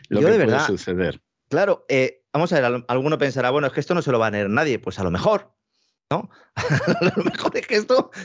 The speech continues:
Speaker 2: no se lo van a leer ni en Bruselas, ¿no? Y le han dicho, "Bueno, tú presenta", esto como los trabajos que hacían algunos, ¿no? Los malos estudiantes, que los hacían al peso, ¿no? Y entonces hacían el trabajo, les salía quince, quince hojas, y entonces le metían un, un tipo de letra enorme,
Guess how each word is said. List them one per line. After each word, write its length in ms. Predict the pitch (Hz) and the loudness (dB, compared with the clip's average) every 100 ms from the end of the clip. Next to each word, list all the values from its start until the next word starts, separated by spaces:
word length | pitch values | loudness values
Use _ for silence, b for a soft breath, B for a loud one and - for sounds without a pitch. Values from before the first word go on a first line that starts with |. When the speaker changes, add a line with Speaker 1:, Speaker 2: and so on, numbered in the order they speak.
| B | B
Speaker 2:
no 100 | 190 | 0
se 80 | |
lo 60 | 233 | 2
van 100 | 214 | 2
a 80 | 185 | 2
leer 160 | 208 | 2
ni 100 | 202 | 2
en 120 | 185 156 | 0 2
Bruselas, 520 | 160 196 285 180 - | 4 4 2 0 -2
¿no? 180 | 233 247 | -2 0
Y 40 | |
le 60 | 156 | 0
han 80 | |
dicho, 180 | 143 139 | 0 2
"Bueno, 260 | 156 147 101 B B | 2 0 -6 B B
tú 100 | 175 | -2
presenta", 460 | 196 196 202 185 180 | 0 0 0 0 0
esto 180 | 170 226 | 0 0
como 180 | 214 196 | 0 2
los 120 | 175 | 2
trabajos 360 | 156 156 214 185 | 2 2 0 -2
que 100 | 151 | -2
hacían 320 | 139 165 147 | 0 0 0
algunos, 380 | 135 135 156 117 | -2 0 0 0
¿no? 120 | 160 | 0
Los 120 | 165 | 0
malos 240 | 135 143 | 0 0
estudiantes, 680 | 135 127 127 139 127 139 208 _ B B B | -2 0 2 2 2 -2 -4 _ B B B
que 120 | 127 | 0
los 140 | 123 113 | 0 0
hacían 240 | 110 156 | 0 0
al 180 | 143 110 | 0 0
peso, 420 | 165 160 76 - _ - | 0 0 -8 -16 _ -6
¿no? 220 | 165 190 b b b | -4 -6 b b b
Y 80 | 117 | -2
entonces 280 | 113 143 - | 2 0 0
hacían 280 | 117 139 156 | -4 0 0
el 80 | |
trabajo, 500 | 165 160 175 175 202 | 2 2 2 2 0
les 120 | 185 131 | 0 0
salía 260 | 123 143 | 0 0
quince, 520 | 147 160 147 156 156 - | 0 -4 0 2 2 0
quince 260 | 160 143 | -2 2
hojas, 360 | 165 175 190 - b b | 0 2 -2 -4 b b
y 60 | - | -6
entonces 220 | 113 143 | 0 2
le 60 | 151 | 2
metían 400 | 131 131 147 143 | 0 2 0 0
un, 380 | 143 143 143 139 B B B | 0 0 -2 -4 B B B
un 160 | 131 | 0
tipo 240 | 131 156 143 | 2 4 4
de 80 | 147 | 4
letra 320 | 151 147 143 | 4 2 0
enorme, 520 | 151 175 180 202 - | 2 2 0 -4 -6